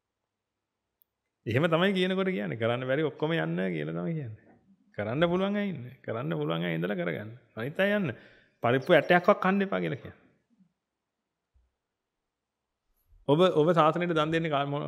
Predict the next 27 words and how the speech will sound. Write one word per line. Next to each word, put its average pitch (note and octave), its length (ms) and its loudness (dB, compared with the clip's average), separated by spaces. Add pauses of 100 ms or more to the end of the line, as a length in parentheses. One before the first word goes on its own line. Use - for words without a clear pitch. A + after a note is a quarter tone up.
කා-, C#3+ 180 0
මොන, C#3+ 180 -2 (180)
මොනවා D#3 260 0
කරන්නද C#3+ 300 0
අපිට? A2+ 240 -4 (2250)
අපි A#2+ 220 0 (160)
ඇත්තටම A#2 300 -2
ස්වාමීන් C#3 340 4
වහන්සේලාට D#3+ 300 2
අපි E3 120 0
ඒක E3 120 2
නිතර E3 240 0
කියනවා. F3+ 260 0
අපේ E3+ 180 0
ස්වාමීන් A#2+ 300 0
වහන්සේලාට. A#2+ 320 -4
මොකද C3 180 -4
ඒකට C3+ 260 -2
හේතුව C3 280 -2
මේ A#2+ 120 0
ආරාමේ C3+ 340 0
ඉන්න D3+ 80 -2
ස්වාමීන් A#2 280 -6
වහන්සේලාට. A#2 300 -6
ඒකට B2+ 220 -6
හේතුව, C3+ 340 0
පින්වතුනි, B2 400 -6